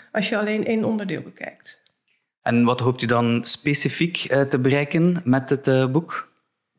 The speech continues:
Speaker 1: Ehm, ik hoop, eh, dat mensen ook, eh, zien dat slavernij ook nu voorkomt. Er zijn nog steeds vijftig miljoen slaven. En, ehm, die, eh, zouden echt wat meer aandacht kunnen krijgen.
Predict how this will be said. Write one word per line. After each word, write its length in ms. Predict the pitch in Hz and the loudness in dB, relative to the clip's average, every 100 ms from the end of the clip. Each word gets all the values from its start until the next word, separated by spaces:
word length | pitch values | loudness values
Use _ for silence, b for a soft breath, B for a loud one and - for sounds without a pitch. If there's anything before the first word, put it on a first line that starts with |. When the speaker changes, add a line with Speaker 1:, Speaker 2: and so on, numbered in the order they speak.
| _ _ | _ _
Speaker 1:
Ehm, 400 | - 262 262 262 254 | -4 0 4 4 2
ik 180 | - | 0
hoop, 420 | 247 285 302 302 349 | 2 2 2 -4 -2
eh, 220 | 247 247 | -2 0
dat 200 | 247 247 | 0 0
mensen 560 | 262 262 262 269 - - | 2 2 2 0 0 2
ook, 520 | 240 247 - - - | 0 -2 -6 -8 -8
eh, 160 | - 220 | -4 -2
zien 520 | 214 - 254 247 - 202 | 0 2 2 2 -2 -2
dat 220 | 226 220 | -2 -2
slavernij 720 | - 226 214 226 214 214 - | -2 0 0 0 -2 -2 -4
ook 400 | 226 226 - - | -6 -6 -12 -16
nu 320 | 214 214 220 226 | -2 0 2 2
voorkomt. 680 | 254 262 262 269 339 311 | 2 0 0 2 2 0
Er 80 | 233 | -2
zijn 200 | 202 202 | -2 -2
nog 100 | 190 | -4
steeds 260 | - 247 247 | -2 -2 -2
vijftig 380 | 233 220 220 202 | -2 -2 -6 -4
miljoen 320 | 220 214 202 | 0 0 -2
slaven. 560 | - 214 220 233 285 311 B B B B B _ | -2 0 0 0 -4 -4 B B B B B _
En, 480 | 220 208 214 214 - | 0 2 2 0 -2
ehm, 480 | - 196 190 190 175 196 | -4 -2 0 -2 -4 -6
die, 560 | 196 220 214 208 - | -4 -2 -2 -6 -10
eh, 120 | 196 | -10
zouden 300 | 190 208 202 | -4 -2 -2
echt 140 | 214 214 | -4 -4
wat 180 | 214 226 | -4 0
meer 180 | 220 | 0
aandacht 380 | 202 208 233 233 | 0 -2 -4 -2
kunnen 200 | 262 247 | 0 0
krijgen. 540 | 247 247 240 247 294 | 0 -2 -2 -2 -4